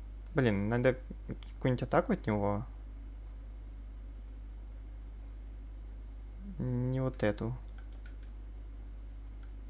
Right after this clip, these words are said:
Он, по-моему, что-то должен кастовать в, в Р Н Ж. Блин, он, кстати, ещё отражает своим щитом мои заклинания. Если я попаду ему в щит,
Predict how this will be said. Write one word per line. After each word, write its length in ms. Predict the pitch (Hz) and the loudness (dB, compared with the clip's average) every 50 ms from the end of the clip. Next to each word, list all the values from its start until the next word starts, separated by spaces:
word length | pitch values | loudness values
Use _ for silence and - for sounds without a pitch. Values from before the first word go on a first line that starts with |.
| - - - - - - - - - | -8 -8 -8 -8 -8 -8 -6 -2 2
Он, 80 | 120 | 6
по-моему, 280 | 147 160 170 180 185 190 | 8 10 10 12 10 10
что-то 300 | - - 190 180 185 180 | 10 10 10 10 10 10
должен 340 | 196 208 180 127 113 107 104 | 10 10 10 10 10 8 6
кастовать 380 | - - - 107 104 104 - - | 4 4 6 8 8 8 8 4
в, 300 | 110 107 107 110 127 135 | 0 0 0 -2 2 4
в 60 | 117 | 6
Р 120 | 110 110 | 8 8
Н 120 | 113 113 113 | 8 6 6
Ж. 320 | - 120 117 131 175 247 - - - - - - - - - - - - - - - - - - - - - - - - - - - - - - - - - - - - - | 6 6 6 6 6 4 2 -2 -8 -8 -8 -8 -8 -8 -8 -8 -8 -8 -8 -8 -8 -8 -8 -8 -8 -8 -8 -8 -8 -8 -8 -8 -8 -8 -8 -8 -10 -10 -10 -10 -8 0 4
Блин, 200 | 131 123 120 117 | 8 8 10 10
он, 80 | 120 120 | 8 6
кстати, 220 | - 135 - - | 4 4 4 4
ещё 180 | 131 - 135 131 | 8 10 10 10
отражает 520 | - - 135 127 - 131 127 123 123 - | 10 10 8 12 12 12 12 12 12 10
своим 800 | - - - 123 123 123 123 123 120 117 117 117 117 117 113 - - - - 117 | 8 6 8 8 8 8 8 6 6 6 6 6 4 4 4 4 2 2 2 4
щитом 360 | 117 - - 123 - 135 127 127 | 4 4 6 10 10 10 12 12
мои 140 | 123 120 | 10 8
заклинания. 520 | 120 123 127 - 123 123 120 110 107 107 107 | 8 6 4 4 6 8 10 10 10 8 6
Если 160 | - - 117 | 6 4 2
я 20 | |
попаду 300 | - - - - 120 123 | 2 4 4 6 8 8
ему 200 | 123 120 120 117 | 8 8 8 6
в 60 | 117 - | 4 2
щит, 340 | - - - - - - | 2 2 2 2 0 -4